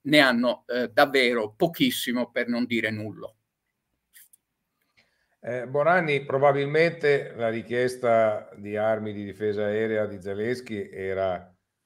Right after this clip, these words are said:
Speaker 2: come dire, no-, non una richiesta concreta, ma una provocazione politica. Vediamo se il nuovo governo, di fronte ad una cosa di questo genere,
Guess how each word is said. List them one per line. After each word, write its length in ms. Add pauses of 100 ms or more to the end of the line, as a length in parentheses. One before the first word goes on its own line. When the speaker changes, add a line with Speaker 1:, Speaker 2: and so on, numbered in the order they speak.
(260)
Speaker 2:
come 220
dire, 540
no-, 400
non 300
una 160
richiesta 920
concreta, 1120 (200)
ma 340
una 400
provocazione 720
politica. 560
Vediamo 500
se 160
il 80
nuovo 260
governo, 560
di 120
fronte 640 (520)
ad 160
una 180
cosa 240
di 80
questo 300
genere, 1120